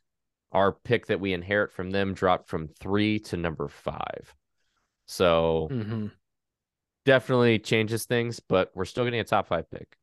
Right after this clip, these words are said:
Speaker 1: And if you take back, like, the whole season, and if you just gave us, like, uh,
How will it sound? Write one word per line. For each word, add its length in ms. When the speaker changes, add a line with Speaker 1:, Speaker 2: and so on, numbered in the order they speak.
Speaker 1:
And 440
if 160
you 180
take 240
back, 360
like, 260
the 80
whole 180
season, 380
and 100
if 120
you 80
just 220
gave 180
us, 220
like, 300
uh, 80